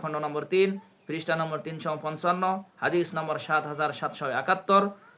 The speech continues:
উক্ত হাদিস সম্পর্কে ইমাম নিমাবি রহিমাহুল্লাহ তাআলা বলেছেন, "ইসনাদুহু হাসানুন", উক্ত হাদিসের সনদ হাসান।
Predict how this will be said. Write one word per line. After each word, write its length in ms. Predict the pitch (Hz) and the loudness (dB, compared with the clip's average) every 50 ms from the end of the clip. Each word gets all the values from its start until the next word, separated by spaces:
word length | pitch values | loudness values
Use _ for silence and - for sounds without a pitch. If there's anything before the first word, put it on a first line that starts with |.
| _ _ _ _ _ _ - | _ _ _ _ _ _ -10
উক্ত 180 | 143 - - | -6 -2 -2
হাদিস 400 | 165 127 139 156 175 196 185 - | 0 2 2 2 2 2 0 0
সম্পর্কে 380 | 180 165 160 151 160 156 156 160 | 0 -2 0 0 -2 -4 -4 -4
ইমাম 220 | 156 151 143 143 | -2 -2 -2 -2
নিমাবি 400 | 139 139 143 151 156 156 170 190 | -2 -4 -2 0 0 0 2 2
রহিমাহুল্লাহ 520 | 185 175 165 170 165 160 160 160 156 147 147 | 2 2 2 2 0 -2 -2 -2 -2 -2 -2
তাআলা 240 | 147 143 143 143 | 0 0 0 0
বলেছেন, 300 | 135 139 139 135 - 143 - | 0 -2 -2 -4 -6 -6 -8
"ইসনাদুহু 640 | - 143 - - 165 180 175 160 156 156 147 151 143 | -8 -8 -4 0 2 4 4 4 2 0 -2 -2 -2
হাসানুন", 540 | 131 - 156 170 196 185 196 196 175 127 - - _ _ _ _ - | -2 -2 -2 2 2 2 2 2 -2 -4 -8 -12 _ _ _ _ -6
উক্ত 220 | 131 147 147 - 160 | -6 -6 -4 -2 -4
হাদিসের 500 | 143 123 127 143 160 165 - 156 139 139 | -2 -2 -4 -6 -6 -4 -2 -2 -4 -4
সনদ 300 | - - 135 131 127 117 | -4 -8 -8 -8 -8 -6
হাসান। 420 | - 135 - 165 160 151 127 110 | -6 -4 0 2 2 2 2 0